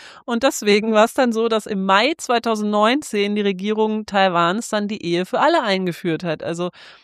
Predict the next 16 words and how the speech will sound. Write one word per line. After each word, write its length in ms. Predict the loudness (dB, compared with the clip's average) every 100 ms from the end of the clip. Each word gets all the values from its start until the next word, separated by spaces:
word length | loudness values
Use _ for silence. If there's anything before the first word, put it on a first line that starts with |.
| _
und 460 | 4 4 4 0 -6 _ _ -4
das 240 | -4 -2
Krasse 360 | 0 2 2 0
ist, 400 | 0 0 -2 -6 _ -10
dass 200 | -8 -10 -20 -18
Taiwan, 600 | -2 0 2 4 4 4 2
diese 300 | 0 0 -2
winzig 500 | 0 -2 -2 -6 -2
kleine 400 | -2 -2 -4 -4
Insel, 340 | -4 -2 -2
so 140 | -2
groß 400 | -6 -2 0 0
wie 60 | 0
Baden-Württemberg, 920 | 2 2 0 -4 -6 -8 -6 -2 -2 0
war 160 | 0
damit 380 | 2 2 0 -4